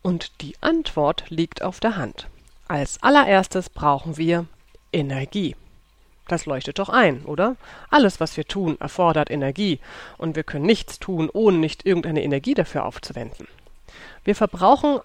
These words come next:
leider sehr viel Energie durch unsere schlechten alltäglichen Angewohnheiten.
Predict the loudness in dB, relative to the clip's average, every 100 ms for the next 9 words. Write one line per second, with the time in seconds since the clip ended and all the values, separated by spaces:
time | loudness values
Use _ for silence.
0 | -2 2 6 8 8 6 6 4 2 0
1 | 0 2 0 0 -6 -4 -2 -4 -2 -4
2 | -2 -2 -2 -4 -6 -6 -8 -6 -4 0
3 | -2 0 -4 -2 -6 -6 -4 -2 -2 -4
4 | -6 -6 -6 -8 -10 -14